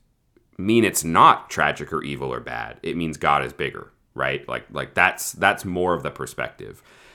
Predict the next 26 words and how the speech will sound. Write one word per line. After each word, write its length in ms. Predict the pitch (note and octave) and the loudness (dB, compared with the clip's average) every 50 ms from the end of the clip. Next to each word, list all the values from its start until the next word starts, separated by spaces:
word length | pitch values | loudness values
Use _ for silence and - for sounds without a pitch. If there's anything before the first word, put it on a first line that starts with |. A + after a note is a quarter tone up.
| - _ - | -10 _ 0
And 400 | F#2+ F#2+ F#2 F2 F2 D#2+ C#2+ - _ _ _ _ _ _ _ _ _ _ - - _ _ _ _ _ | 2 2 2 2 0 -2 -4 -8 _ _ _ _ _ _ _ _ _ _ -20 -20 _ _ _ _ _
related 460 | - F#2+ G2 F#2 A2 A#2 G3 F#3+ G2 | -2 0 2 4 6 6 6 6 4
to 100 | F#2 F#2+ | 2 2
that 380 | D2+ D#2 C#2+ C#2 D2 D2+ - - | 0 2 2 2 0 0 -2 -2
is 260 | D#2+ D#2 D#2 D2 C#2 | -2 -2 -2 -2 0
recognizing 760 | - F#2+ A2 G#2+ D3+ A2+ F#2 F#2+ F2 F2 E2 D2+ E2+ D#2+ D#2 | 2 2 2 2 2 0 0 0 0 0 0 -2 -2 -2 -2
that 260 | D2+ D2 C#2+ - - | -2 -2 -2 -4 -4
this 160 | - F2+ E2 | -4 -4 -4
wholeness 720 | - - - - A2+ A2+ B2 C3 C3 A#2 G2 G2 G2+ - - | -4 -6 -2 2 6 6 8 8 8 6 4 2 0 -2 -2
that, 400 | F#2 E2+ D#2+ D#2 - - _ _ _ _ _ - | 0 0 0 0 -2 -4 _ _ _ _ _ -6
that 360 | - D2+ D2 C#2+ - - _ _ _ | -4 -2 -2 -4 -6 -10 _ _ _
Christ 420 | - - - D#2+ D#2+ D2+ - - | -8 -2 0 0 0 0 -2 -6
is, 240 | D2+ C#2 C2 - - _ | -10 -10 -10 -12 -18 _
is 220 | - C#2 C2+ B1 C2 | -12 -10 -10 -12 -12
giving 460 | C#2 C#2 E2 E2+ E2+ D#2+ F2 D#2+ D#2+ | -10 -6 -4 -2 -2 -2 -2 -2 -2
us, 240 | D#2 D2+ D#2+ D#2+ - | -2 -2 -2 -4 -4
has 260 | - D#2+ D#2+ D#2 D2 | -2 -2 -2 -2 -2
given 260 | C#2+ D#2+ D2+ D2+ D2+ | -4 -4 -4 -4 -4
us, 240 | C#2+ C#2+ D2 - - | -4 -6 -6 -6 -8
and 60 | C#2+ | -10
will 80 | C2+ C2+ | -10 -12
continue 360 | - - - - E2 F#2+ F#2+ | -14 -16 -14 -10 -8 -8 -6
to 80 | D2+ C#2+ | -8 -8
give 200 | C2+ C#2 B1+ C2+ | -8 -6 -6 -6
us, 240 | C2+ C#2 - - | -6 -8 -8 -6
like, 260 | E2 D2+ C#2+ C#2 - | -4 -4 -4 -4 -8